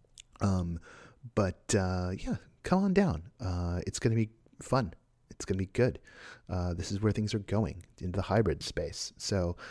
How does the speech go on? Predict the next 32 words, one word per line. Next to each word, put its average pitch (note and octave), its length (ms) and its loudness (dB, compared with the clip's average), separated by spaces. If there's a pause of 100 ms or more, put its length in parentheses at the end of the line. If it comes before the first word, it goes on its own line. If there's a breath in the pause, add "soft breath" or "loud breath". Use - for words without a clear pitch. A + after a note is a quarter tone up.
(200 loud breath)
uh, A2 160 2
no, C3 320 8
there C3 120 10
will A#2 120 4
not A2 160 2
be G2+ 140 2
audio F#2 240 2
recorded. F2 400 0
This - 140 -6
will F2 60 -4
not D#2+ 200 -4
be C#2+ 340 -4
a D#2+ 140 -4
No E2 140 -4
Pro E2+ 140 -4
podcast - 440 -4
because G#2 200 -2
this G#2+ 220 -4
is - 140 -6
a B2 160 -2
Leia B2+ 440 2
thing E2+ 400 -2
and G#2+ 140 -6
not A2 160 -2
a A#2+ 60 0
No B2+ 400 -2
Pro - 220 -2
thing. - 340 -8 (760 loud breath)
Okay, - 220 0 (680)
there G2 120 2
you D#2 60 -2
go. - 80 -6